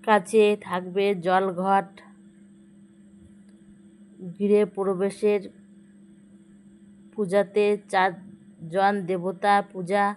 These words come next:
হয়ে থাকে, বাস্তু, চণ্ডী, শিব ও বিষ্ণু।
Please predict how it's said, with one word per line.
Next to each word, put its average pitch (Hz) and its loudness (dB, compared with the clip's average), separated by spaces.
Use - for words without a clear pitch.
হয়ে 175 -4
থাকে, 208 -4
বাস্তু, 196 -4
চণ্ডী, 214 -2
শিব 220 -4
ও 202 0
বিষ্ণু। 180 -6